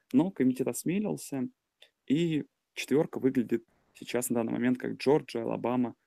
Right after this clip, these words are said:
Нотр-Дам и Клемсон. Ну, давайте, Андрей, тогда вопрос два. Э, первый вопрос.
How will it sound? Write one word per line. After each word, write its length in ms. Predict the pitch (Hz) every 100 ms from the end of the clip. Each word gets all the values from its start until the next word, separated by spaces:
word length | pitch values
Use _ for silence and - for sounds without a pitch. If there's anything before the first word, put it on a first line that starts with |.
| _
Нотр-Дам 580 | - - 110 120 120 113 _ _ _
и 100 | 123
Клемсон. 600 | 123 127 113 - - - _ _ -
Ну, 260 | 180 - -
давайте, 320 | 127 156 143
Андрей, 240 | 127 131 131
тогда 240 | - 120
вопрос 580 | 120 - 127 135 - - _ _ _ _ -
два. 360 | 123 131 - _ _ _ _ _ _
Э, 300 | - 50 50 - _ _ _ _ _ _ _ _
первый 200 | 143 127 110
вопрос. 360 | - 110 -